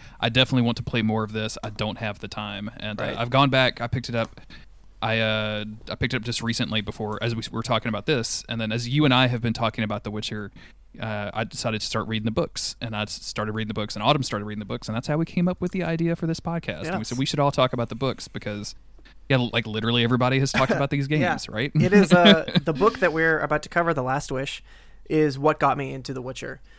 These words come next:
Speaker 2: Um, when they, the first game came out, I don't, I didn't know a whole lot about it. I didn't have a P C that could play it, but I either saw a screenshot of it or something like that,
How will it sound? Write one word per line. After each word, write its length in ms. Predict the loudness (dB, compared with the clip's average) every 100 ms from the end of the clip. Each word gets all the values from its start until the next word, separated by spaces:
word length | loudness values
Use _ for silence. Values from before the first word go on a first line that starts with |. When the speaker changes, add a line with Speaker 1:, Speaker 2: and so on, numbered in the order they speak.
| -12 -2
Speaker 2:
Um, 440 | 0 2 -2 -10 -6
when 220 | -4 0
they, 280 | 2 0 -4 -20 -16 -10
the 60 |
first 340 | 2 2 2 -2
game 240 | 0 0
came 180 | 0 2
out, 180 | 2 4
I 100 | 6
don't, 180 | 4 2 -14 -4
I 80 | 0
didn't 180 | 0
know 120 | 2 0
a 20 |
whole 120 | 0 0
lot 140 | -2
about 200 | 0 0
it. 60 | 0
I 40 | -4
didn't 140 | -4
have 100 | -4
a 40 |
P 140 | -4 -6
C 160 | -4
that 140 | -6 -8
could 120 | -4
play 220 | 2 2
it, 180 | 2 -2 -12 -20 -14 -2
but 80 |
I 220 | 0 2 4
either 120 | 2
saw 280 | 0 2 2
a 20 |
screenshot 540 | 0 -2 -2 0 4 6
of 140 | 6
it 160 | 2 -2
or 140 | -8
something 340 | -8 -8 -6 -6
like 160 | -2
that, 320 | 0 0 0